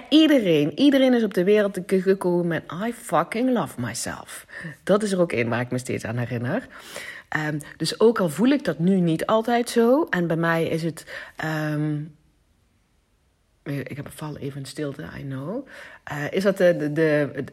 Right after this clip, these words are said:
ergens dit jaar, twintig tweeëntwintig, is dat heel erg aan de oppervlakte gekomen, heel snel en al in januari, dat er dus,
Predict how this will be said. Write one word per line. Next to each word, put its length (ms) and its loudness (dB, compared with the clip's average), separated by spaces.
ergens 440 2
dit 240 0
jaar, 320 2
twintig 320 -2
tweeëntwintig, 640 -2
is 160 -8
dat 140 -8
heel 360 2
erg 180 0
aan 80 -4
de 80 -4
oppervlakte 480 -6
gekomen, 340 -4
heel 200 0
snel 300 -6
en 160 -4
al 220 -8
in 120 -6
januari, 680 -6
dat 200 4
er 80 2
dus, 360 0